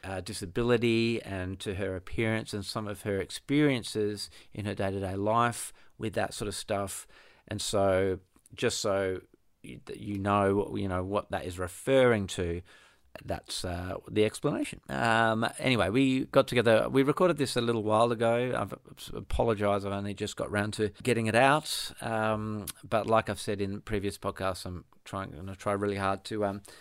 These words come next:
get these Bobcasts out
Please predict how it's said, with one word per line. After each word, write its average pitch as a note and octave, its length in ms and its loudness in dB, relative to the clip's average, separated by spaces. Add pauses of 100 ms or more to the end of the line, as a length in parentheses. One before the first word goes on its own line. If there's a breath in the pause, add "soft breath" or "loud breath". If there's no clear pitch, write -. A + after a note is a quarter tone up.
(760 loud breath)
get - 420 0
these B2+ 300 2
Bobcasts A#2+ 560 4
out A#2 200 6